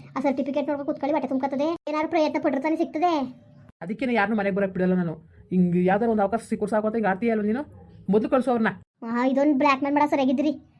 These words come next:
Speaker 1: ಅವ್ರೇನ್ ಇಲ್ಲೇ ಇರಕ್ಕಿಲ್ಲ, ಇರಷ್ಟು ದಿವಸ ಇರ್ಲಿ. ಹ್ಮ್, ನೀವೇನು ಮಾತಾಡಕ್ ಹೋಗ್ಬೇಡಿ. ಕಾರ್ ಆಡ್ಸ್ಕೊತೀನಿ, ತಗೊಬರೋಗೆ ಹೋಗಿ.
Speaker 2: ಏ, ಹೇಳೋದು ಅರ್ಥ ಆಯ್ತು ಅಲ್ವಾ? ನನ್ನ ಹತ್ರ ಅಮೌಂಟ್ ಇಲ್ಲ ಅಂತ ಸುಮ್ನೆ ನಿನ್ ಫ್ರೆಂಡ್ ಮುಂದೆ ನನ್ ಕೇವಲ ಮಾಡ್ಬೇಡ ನೀನು.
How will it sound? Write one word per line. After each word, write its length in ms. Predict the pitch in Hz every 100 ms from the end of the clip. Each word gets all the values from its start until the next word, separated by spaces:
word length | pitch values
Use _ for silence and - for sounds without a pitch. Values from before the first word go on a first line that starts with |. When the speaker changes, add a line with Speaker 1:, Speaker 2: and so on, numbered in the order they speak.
| _
Speaker 1:
ಅವ್ರೇನ್ 220 | 247 269
ಇಲ್ಲೇ 160 | 294 262
ಇರಕ್ಕಿಲ್ಲ, 320 | 269 262 277
ಇರಷ್ಟು 200 | 269 247
ದಿವಸ 140 | 277 269
ಇರ್ಲಿ. 220 | 269 254
ಹ್ಮ್, 520 | 269 - _ - 247 240
ನೀವೇನು 260 | 262 254
ಮಾತಾಡಕ್ 300 | 277 262 247
ಹೋಗ್ಬೇಡಿ. 300 | 269 254 277 - _ 349
ಕಾರ್ 120 | 302
ಆಡ್ಸ್ಕೊತೀನಿ, 300 | 262 269 302
ತಗೊಬರೋಗೆ 380 | 302 262 277 311
ಹೋಗಿ. 200 | 277 330 - -
Speaker 2:
ಏ, 180 | 233 233
ಹೇಳೋದು 260 | 214 233
ಅರ್ಥ 140 | 226 233
ಆಯ್ತು 160 | 233
ಅಲ್ವಾ? 200 | 214 202
ನನ್ನ 160 | 220 202
ಹತ್ರ 140 | 196
ಅಮೌಂಟ್ 240 | 196 214 220
ಇಲ್ಲ 120 | 214
ಅಂತ 160 | 226 190 226 180 - - -
ಸುಮ್ನೆ 160 | 214 220
ನಿನ್ 120 | 214
ಫ್ರೆಂಡ್ 200 | 208 208
ಮುಂದೆ 140 | 226
ನನ್ 100 | 226
ಕೇವಲ 260 | 220 214 226
ಮಾಡ್ಬೇಡ 260 | 220 196 220
ನೀನು. 180 | 220